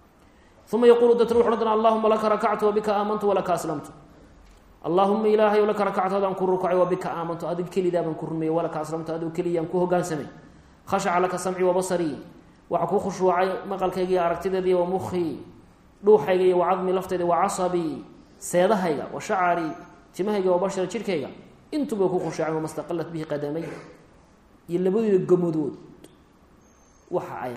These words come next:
qaadeen, qadamaya." Labadooda gomadood waxay qaadeen, maxay sidaan? Labada lugood maxay sidaan? Jirka oo dhan bay dee hayaan, soo ma? Jirka oo dhan ba ku taagan. Marka jirka oo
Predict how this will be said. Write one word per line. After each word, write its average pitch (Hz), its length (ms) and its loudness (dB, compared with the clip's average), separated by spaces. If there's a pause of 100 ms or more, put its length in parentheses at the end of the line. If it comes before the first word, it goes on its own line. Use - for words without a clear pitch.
qaadeen, 120 400 -10 (240)
qadamaya." 107 640 -16 (520)
Labadooda 175 320 2
gomadood 147 240 -6
waxay 127 160 -10
qaadeen, 120 280 -12
maxay 175 140 -4
sidaan? 113 220 -12 (1500)
Labada 196 200 0
lugood 165 180 0
maxay 175 120 -2
sidaan? 151 240 -6 (160)
Jirka 202 220 -2
oo 180 40 0
dhan 175 100 -4
bay 170 80 -6
dee 143 120 -8
hayaan, 120 220 -10
soo 196 100 -10
ma? 247 80 -8 (480)
Jirka 220 160 -4
oo 233 40 4
dhan 220 100 0
ba 202 60 0
ku - 80 -12
taagan. - 240 -14 (920)
Marka 170 240 -8
jirka 214 300 -10
oo 214 40 -2